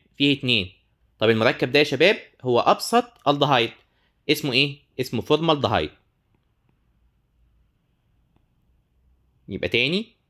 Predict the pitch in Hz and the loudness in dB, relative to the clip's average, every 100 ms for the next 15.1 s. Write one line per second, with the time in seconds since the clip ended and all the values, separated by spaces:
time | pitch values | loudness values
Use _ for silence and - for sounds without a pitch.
0 | - 98 104 131 - 101 120 123 _ _ | -14 -6 -2 -2 -2 0 0 -2 _ _
1 | - 120 - 127 117 151 220 - 113 113 | -6 -4 -4 -4 0 0 -2 -2 0 0
2 | 113 120 110 101 98 - - 107 113 202 | -2 -6 -4 -6 -6 -8 -10 -4 -2 -2
3 | - 117 - 95 127 123 110 101 98 80 | -2 -10 -10 -2 0 2 0 0 -2 -4
4 | - _ _ _ - 95 104 104 123 113 | -8 _ _ _ -4 2 2 2 -2 -6
5 | 104 117 92 92 104 - 92 92 - 92 | -4 -4 -2 -2 -4 -4 -6 -6 -8 -12
6 | 98 98 104 90 98 98 - _ _ _ | -8 -6 -6 -2 -4 -4 -10 _ _ _
7 | _ - 110 117 117 110 - 92 107 113 | _ -6 -2 0 0 -2 -2 -2 0 -2
8 | - _ - 101 110 - 87 110 135 131 | -6 _ -8 -4 -4 -4 -6 -2 -2 -2
9 | 107 - _ _ _ - 90 104 104 95 | -8 -10 _ _ _ -10 -6 -4 -2 -2
10 | 107 - _ _ - 87 85 - 135 175 | -2 -6 _ _ -16 -8 -6 -6 -4 -6
11 | 220 _ _ _ _ _ 120 123 - 139 | -6 _ _ _ _ _ -4 -4 0 0
12 | 123 120 _ _ _ _ - 98 101 101 | -2 -6 _ _ _ _ -16 -12 -4 0
13 | 120 127 127 139 113 107 - _ _ - | 0 0 -2 -2 -4 -6 -12 _ _ -8
14 | 87 - 120 - 127 - 92 101 117 170 | -6 -2 -2 2 0 0 -8 -2 0 0